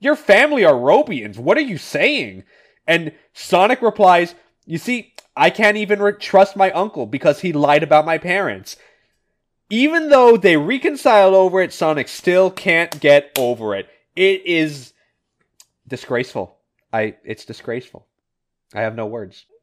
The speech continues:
Sally also pointed out that the king originally denied the petition to have the Robians live in Knothole for the time being. But, uh,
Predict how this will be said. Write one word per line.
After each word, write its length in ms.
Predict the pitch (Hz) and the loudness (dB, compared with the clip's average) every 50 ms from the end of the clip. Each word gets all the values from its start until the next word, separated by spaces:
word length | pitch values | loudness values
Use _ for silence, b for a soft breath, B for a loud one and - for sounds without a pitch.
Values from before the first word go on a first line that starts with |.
| _ - | _ -20
Sally 560 | 156 - - - - 220 220 254 277 285 269 | -20 -20 -20 -2 2 4 6 6 4 4 2
also 300 | 196 180 190 190 190 202 | 2 2 2 2 0 -4
pointed 340 | 180 - - 190 180 170 170 | -10 -6 -6 -6 -4 0 2
out 160 | 165 160 160 | 2 2 2
that 180 | 165 156 156 - | 0 -6 -4 -6
the 80 | 165 | -8
king 360 | - _ - - 220 254 262 - | -8 _ -4 -2 -2 -2 -2 -2
originally 640 | - 165 156 143 143 170 180 185 208 202 196 190 180 | 0 0 0 0 -2 -2 -2 0 -2 -2 -2 -4 -6
denied 480 | 151 - 156 147 135 139 147 156 160 156 | -4 -6 -6 -4 -2 0 2 2 0 0
the 60 | 156 | -6
petition 560 | - - 165 - - - 170 - - 147 139 | -8 -8 -10 -8 -4 -4 -4 -4 -4 -6 -4
to 80 | 139 131 | -4 0
have 200 | 147 143 147 143 | 0 0 0 0
the 60 | 151 | -2
Robians 640 | 135 123 123 131 135 139 139 156 147 139 135 127 | -6 -2 -2 -2 -2 -2 -2 -4 -6 -6 -6 -8
live 180 | 135 131 131 131 | -8 -8 -6 -6
in 160 | 123 110 107 | -8 -10 -8
Knothole 380 | 110 107 110 113 135 175 180 180 | -6 -4 -4 -4 -4 -6 -6 -6
for 100 | 196 202 | -6 -10
the 80 | 196 | -10
time 320 | 190 - 220 202 202 202 196 | -8 -6 -4 -4 -4 -6 -8
being. 300 | 208 220 226 240 247 247 _ _ _ _ _ _ _ _ _ _ | -12 -12 -12 -12 -14 -16 _ _ _ _ _ _ _ _ _ _
But, 440 | _ 127 127 175 202 196 196 190 - | _ -10 2 6 8 8 8 6 6
uh, 280 | 196 196 190 185 175 | 4 4 4 4 2